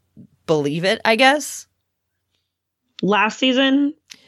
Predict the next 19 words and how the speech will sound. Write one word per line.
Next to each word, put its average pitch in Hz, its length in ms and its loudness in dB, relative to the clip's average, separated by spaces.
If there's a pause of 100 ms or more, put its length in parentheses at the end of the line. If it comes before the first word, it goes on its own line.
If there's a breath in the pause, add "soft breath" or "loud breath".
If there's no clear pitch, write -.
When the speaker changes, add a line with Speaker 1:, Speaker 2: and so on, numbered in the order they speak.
(280 loud breath)
Speaker 1:
Well, 214 180 0
at 226 100 -2
the 262 80 -2
Speaker 2:
Before, 208 140 2
Speaker 1:
beginning 196 200 2
of, 196 80 2
Speaker 2:
uh, 170 340 2
Speaker 1:
like, 175 200 -2
Speaker 2:
the 165 80 -10
Speaker 1:
media 202 200 -2
Speaker 2:
beginning 214 380 0
Speaker 1:
day 196 60 2
Speaker 2:
of 180 60 0
Speaker 1:
when 165 40 -2
Speaker 2:
this 185 160 0
Speaker 1:
they 151 60 -8
were - 60 -8
Speaker 2:
season? 240 320 2
Speaker 1:
Yeah. 240 160 -4